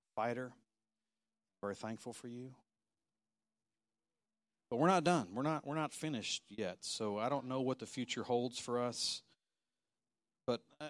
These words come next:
let me just close with some statements here, is that we all have spots under our armor. We all have things that are eating us up. We all have some secrets that, that no one knows. And my encouragement to you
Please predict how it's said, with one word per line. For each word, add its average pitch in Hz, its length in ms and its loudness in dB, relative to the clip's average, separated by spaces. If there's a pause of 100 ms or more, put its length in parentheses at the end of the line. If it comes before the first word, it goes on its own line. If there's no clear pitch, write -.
let 156 80 -6
me 151 80 -4
just 147 240 -2
close 123 420 -2
with 104 140 -6
some - 200 -6
statements - 520 -6
here, 98 180 -4
is 95 140 -4
that - 180 -6
we 113 140 0
all 120 100 6
have 113 160 -4
spots - 540 -2
under 101 260 -2
our 95 100 4
armor. 95 380 -4 (1400)
We 110 80 2
all 127 160 6
have 123 160 0
things 123 340 -2
that 110 80 0
are 104 80 -2
eating 110 300 -4
us - 180 -4
up. 90 160 -12 (1700)
We 120 80 2
all 143 220 8
have 143 180 4
some 120 160 0
secrets - 520 0
that, 107 180 0 (520)
that 107 140 -2
no 117 160 4
one 131 260 4
knows. 95 720 2 (1000)
And 117 120 -2
my 143 160 4
encouragement 139 640 0
to - 180 -8
you 117 100 -2